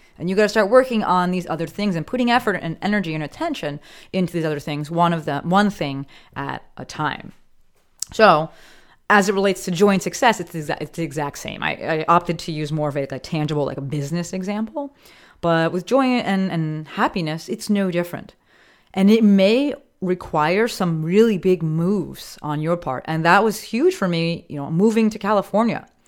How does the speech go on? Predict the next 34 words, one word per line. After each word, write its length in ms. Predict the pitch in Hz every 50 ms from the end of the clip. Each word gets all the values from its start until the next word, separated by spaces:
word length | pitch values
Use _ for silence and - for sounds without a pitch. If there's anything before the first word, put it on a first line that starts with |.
| - _ - - - - - - _ _ _ _
I 180 | 185 202 247 269
don't 200 | 269 - 302 277
have 300 | 240 262 262 247 214 -
bad 220 | 226 220 214 208
days 280 | - 165 165 185 190 214
now, 360 | 220 220 233 262 277 285 277 - _ _ _ _ _ _ _
and 120 | 175 180
I 80 | 180 185
will 80 | 190
say 160 | 185 - 202 190
largely 480 | 196 180 160 165 196 208 220 226 226
in 80 | 220 214
part 280 | - - 185 185 185 -
to 120 | - 190
where 280 | - 160 160 165 170 165
I 120 | 151 143
live. 460 | 139 139 156 185 190 - - - - -
When 200 | 156 165 170 180
I 120 | 190 233
was 200 | 285 320 302 262
in 140 | 294 277 269
New 120 | 262 254
York, 440 | 233 196 160 147 143 143 - - - - _ - - - - _ -
it 120 | 226 240 240
was 180 | 240 185 165
really, 600 | 165 170 185 208 208 214 214 196 196 190 185 - -
really 440 | 170 165 170 175 175 170 165 160
tough 540 | 151 - - - 160 139 135 - - - - - -
because 680 | 151 156 - - - - 294 240 196 175 156 - - - - - - - - - - _ _ _ _ _ _ _ _ _ _ _ _ _
when 180 | - 196 196 202
work 180 | 233 254 254
would 100 | 262 226
be 100 | 233 226
overwhelming, 680 | 220 208 202 185 170 170 165 175 196 233 269 311 320